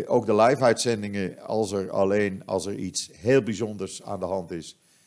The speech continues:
meld ik mij. En voor de rest kom ik dan zondag, eh, weer met de reguliere, eh, podcast en live-uitzendingen terug. Rest mij u dus nog een hele fijne voortzetting van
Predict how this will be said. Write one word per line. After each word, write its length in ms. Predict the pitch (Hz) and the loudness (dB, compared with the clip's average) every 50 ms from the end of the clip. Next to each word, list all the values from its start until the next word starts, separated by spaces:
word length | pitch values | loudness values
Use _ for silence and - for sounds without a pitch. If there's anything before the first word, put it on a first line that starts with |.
| _ _ | _ _
meld 380 | - 90 92 101 101 92 87 95 | -12 -6 -2 2 2 2 2 0
ik 120 | 92 90 | -4 -6
mij. 340 | 90 85 80 80 82 101 98 _ _ _ _ _ _ _ _ _ _ _ _ _ - - - _ _ _ _ _ _ _ _ | -4 -4 -2 -2 -4 -6 -8 _ _ _ _ _ _ _ _ _ _ _ _ _ -20 -20 -20 _ _ _ _ _ _ _ _
En 140 | _ - 123 | _ -4 0
voor 120 | - 147 | 2 2
de 60 | 143 135 | 2 4
rest 420 | 127 143 135 - - - - _ - 143 - | 4 4 2 2 -2 -6 -8 _ -20 -20 -8
kom 200 | - - 143 127 | -2 -2 0 0
ik 140 | 120 117 - | -2 -2 -2
dan 280 | 127 117 110 113 107 - | 0 -2 -2 -2 -6 -12
zondag, 760 | - 107 104 113 143 151 160 151 151 135 113 - - - - - | -12 -6 -2 0 0 0 2 4 4 4 4 2 -4 -18 -18 -8
eh, 200 | - 127 127 123 117 - - 117 | -2 2 2 2 2 0 -2 -4
weer 240 | 127 131 120 117 | -4 -2 -2 -2
met 180 | 117 120 120 117 | -2 -2 -4 -2
de 60 | 120 | -2
reguliere, 1040 | 113 110 120 113 104 113 120 117 117 113 110 110 107 107 110 107 104 101 95 85 - _ - | -2 -2 -2 -4 -4 -6 -8 -8 -6 -6 -4 -4 -2 -2 0 0 0 -2 -4 -6 -10 _ -18
eh, 440 | - - 110 104 98 98 - - - - | -14 -10 -8 -8 -8 -8 -10 -12 -14 -12
podcast 540 | - 117 104 - - 110 98 95 95 - - | -12 -12 -12 -8 -4 -2 -2 -2 -2 -4 -10
en 360 | - - 107 98 87 90 80 | -8 -4 -4 -4 -4 -6 -10
live-uitzendingen 1080 | - - 101 98 98 95 92 82 - - 92 90 - - - 104 85 87 85 85 87 - | -8 -6 -2 0 0 0 0 -2 -4 -6 -6 -6 -6 -6 -10 -10 -10 -10 -10 -10 -10 -10
terug. 400 | - 107 127 151 156 151 - - _ _ _ _ _ _ _ _ _ _ - - - - _ _ _ _ _ _ _ _ _ _ _ _ _ _ _ _ _ _ _ - - | -6 -2 0 0 0 0 -2 -10 _ _ _ _ _ _ _ _ _ _ -20 -20 -20 -20 _ _ _ _ _ _ _ _ _ _ _ _ _ _ _ _ _ _ _ -12 -4
Rest 300 | - 135 170 190 170 - | 2 4 6 6 6 6
mij 180 | 165 170 165 151 | 6 6 6 8
u 140 | 165 156 151 | 8 8 8
dus 260 | 151 160 151 135 - | 8 6 6 4 4
nog 220 | 143 139 127 101 | 4 4 4 4
een 120 | 127 123 123 | 4 2 2
hele 320 | 131 139 147 143 135 127 | 6 6 8 8 6 4
fijne 320 | - - 143 135 127 117 | 4 4 4 4 2 0
voortzetting 800 | 117 - 151 139 131 123 - - 131 117 - 117 117 113 110 98 - | -2 0 2 4 4 2 2 2 0 0 0 0 -2 -2 -4 -6 -12
van 420 | - 110 - 123 113 110 104 - | -14 -6 0 2 2 2 2 -2